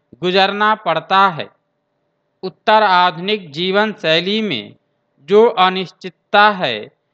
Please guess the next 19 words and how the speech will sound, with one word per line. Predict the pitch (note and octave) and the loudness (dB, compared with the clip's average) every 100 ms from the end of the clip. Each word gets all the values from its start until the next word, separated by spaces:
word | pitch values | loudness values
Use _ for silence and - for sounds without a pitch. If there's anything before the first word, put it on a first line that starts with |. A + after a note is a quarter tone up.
| _ E3 | _ 0
वह | G3+ G3+ | 4 4
विशेषज्ञों | F3 D#3+ F#3+ F#3 F3 E3 E3 G3+ F#3 | 2 -6 -4 -4 -4 -6 -4 -4 -2
द्वारा | D3 D#3+ F3 F#3 F#3 - _ _ _ - | 2 2 2 0 -4 -12 _ _ _ -4
पूरी | G#3 A3 A#3 A#3 | 0 0 0 -4
की | A3+ G#3+ G#3 | -6 -6 0
जा | F#3 F#3+ | 2 2
रही | G3+ E3+ G3+ G#3 | 0 -4 -6 -8
है। | C#3 G2 _ _ _ _ _ _ C#3+ | -10 -14 _ _ _ _ _ _ -4
वे | F3+ G#3 D3+ C3+ _ _ D#3 | 2 2 0 -8 _ _ -8
या | F#3 F#3+ | -2 -2
विशेषज्ञ | F#3 F#3+ G3+ F#3+ G#3+ A3 G3+ A3 A3 _ _ - | -4 -8 -8 -4 -2 -2 -4 -14 -16 _ _ -4
तकनीकी | F#3 G3+ G3 G#3 G3+ A3+ A#3 | -4 -4 -8 -10 -10 -12 -2
का | A3 G#3 | 2 2
उपयोग | F#3+ E3 F#3 F#3 G3 A3 A3 | 0 -8 -8 -2 -2 -2 -2
करते | D#3+ D#3 D#3 G3+ G3+ | -2 -2 -2 0 0
हैं | D3 G#2 _ _ _ _ _ B2 | -4 -16 _ _ _ _ _ -8
जिससे | F3+ A3+ A3 F3+ A2+ - _ _ - | -8 -8 -2 -2 -2 -8 _ _ -4
संभावित | F#3+ F#3+ D#3 E3+ F3+ G#3 G#3 D#3 | -2 -2 -4 0 0 -2 -6 -10
दुर्घटना | F3+ D3 D3+ D3+ F#3 G3+ | -14 -8 -8 -8 -4 -2